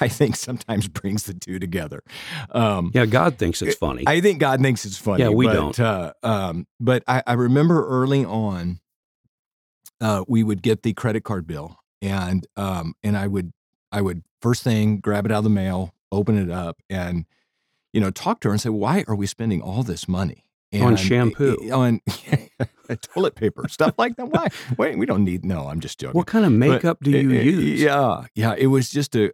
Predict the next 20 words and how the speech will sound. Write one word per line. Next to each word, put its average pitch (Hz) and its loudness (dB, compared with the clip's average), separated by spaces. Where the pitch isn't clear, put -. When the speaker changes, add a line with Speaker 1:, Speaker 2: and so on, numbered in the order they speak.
Speaker 1:
a 92 -6
shock 98 -6
to 101 -2
me. 82 -4
And, 123 2
um, 101 2
Speaker 2:
Hey, 175 0
Speaker 1:
and 147 6
Speaker 2:
when 131 6
I 202 4
got 196 2
married, 175 2
can - 2
I, 139 0
I 143 4
Speaker 1:
Yeah. 160 6
Speaker 2:
told 165 2
my 143 4
wife, 143 0
"Look, 160 -2